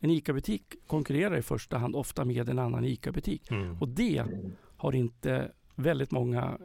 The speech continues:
Speaker 1: eh, tyckare och konsumenter koll på alls.
Speaker 2: Vi får se hur och om, eh,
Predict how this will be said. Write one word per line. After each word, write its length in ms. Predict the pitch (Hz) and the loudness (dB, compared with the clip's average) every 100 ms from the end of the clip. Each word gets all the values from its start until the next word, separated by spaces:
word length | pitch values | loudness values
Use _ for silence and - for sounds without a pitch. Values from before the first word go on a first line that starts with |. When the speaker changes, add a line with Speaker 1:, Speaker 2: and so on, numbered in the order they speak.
| 180 | -4
Speaker 1:
eh, 160 | 151 120 127 131 | -2 -2 -4 -6
tyckare 560 | - 135 - 147 131 131 | -6 -6 -2 0 0 0
och 340 | 123 - - - | -2 -6 -8 -4
konsumenter 560 | 131 120 131 127 117 | -2 0 0 0 -2
koll 280 | 123 190 131 | -2 0 0
på 180 | - 147 | -2 -4
alls. 360 | 180 151 - - - - - - - | -4 -4 -6 -8 -14 -14 -16 -14 -4
Speaker 2:
Vi 100 | 139 | 2
får 180 | 151 | 2
se 360 | 131 170 175 139 - - - - | 4 4 2 2 -4 -18 -12 0
hur 300 | 170 165 123 | 2 2 0
och 120 | - | 0
om, 340 | 151 139 113 107 | 2 2 2 2
eh, 200 | 117 | 0